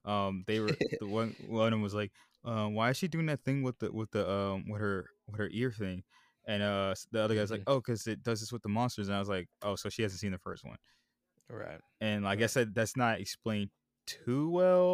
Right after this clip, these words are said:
Speaker 1: or, like, why it's like that in this movie.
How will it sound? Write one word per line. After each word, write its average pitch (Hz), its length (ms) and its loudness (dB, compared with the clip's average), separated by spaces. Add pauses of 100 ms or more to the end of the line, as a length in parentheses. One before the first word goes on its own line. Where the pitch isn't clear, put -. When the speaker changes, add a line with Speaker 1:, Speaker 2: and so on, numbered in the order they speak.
(140)
Speaker 1:
or, 135 60 0
like, 117 200 0 (160)
why 98 380 0
it's 104 260 0
like 95 380 -2
that 131 200 2
in 135 80 -4
this 135 200 -4
movie. 139 420 -2